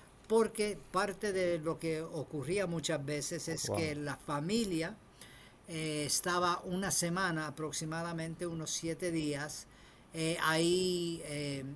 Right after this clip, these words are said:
Speaker 1: en la tumba, llorando, eh, todo lo demás, ¿verdad? Entonces, eh, queremos o no, hiere, un cuerpo hiere. Y entonces por eso llevaron las especies, ¿verdad?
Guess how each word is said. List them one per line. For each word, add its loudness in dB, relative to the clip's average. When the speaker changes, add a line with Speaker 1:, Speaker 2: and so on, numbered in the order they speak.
Speaker 1:
en 2
la 2
tumba, 4
llorando, 4
eh, -2
todo 6
lo 6
demás, 2
¿verdad? 0
Entonces, 0
eh, -2
queremos 4
o 2
no, 0
hiere, 2
un -4
cuerpo 0
hiere. 0
Y -4
entonces -2
por 0
eso 0
llevaron 0
las -4
especies, -8
¿verdad? -6